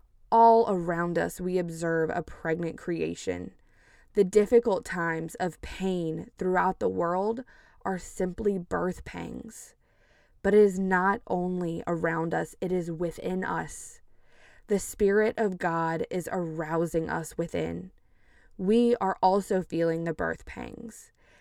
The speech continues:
These sterile and barren bodies of ours are yearning for full deliverance.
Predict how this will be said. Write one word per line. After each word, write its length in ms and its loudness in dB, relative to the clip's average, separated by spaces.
These 240 0
sterile 800 2
and 300 -10
barren 420 2
bodies 420 0
of 100 -8
ours 400 -4
are 140 0
yearning 800 -2
for 180 -4
full 420 -2
deliverance. 920 -6